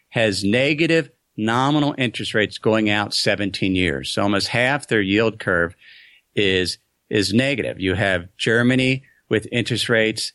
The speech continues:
of zero point five percent. And, and so then you have the U S at one and a half percent.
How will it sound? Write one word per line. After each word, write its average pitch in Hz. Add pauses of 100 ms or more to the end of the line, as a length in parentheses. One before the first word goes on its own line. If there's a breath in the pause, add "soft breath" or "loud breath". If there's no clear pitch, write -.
(160)
of 90
zero 101
point 101
five 98
percent. 107 (600 soft breath)
And, 113
and 117
so 135
then 135
you 143
have 139
the 135
U 139
S 151
at 110
one 113
and 120
a 117
half 120
percent. -